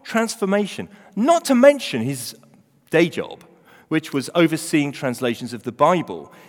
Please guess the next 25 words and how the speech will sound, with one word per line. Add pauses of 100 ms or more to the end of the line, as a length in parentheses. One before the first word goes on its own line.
into
six
languages (320)
and
partial
translations
into
twenty-nine
more. (720)
He
published
grammars
in
seven
Indian
languages
and
the
compiled
dictionaries (220)
in
Bengali, (200)
Sanskrit,
and
Marathi.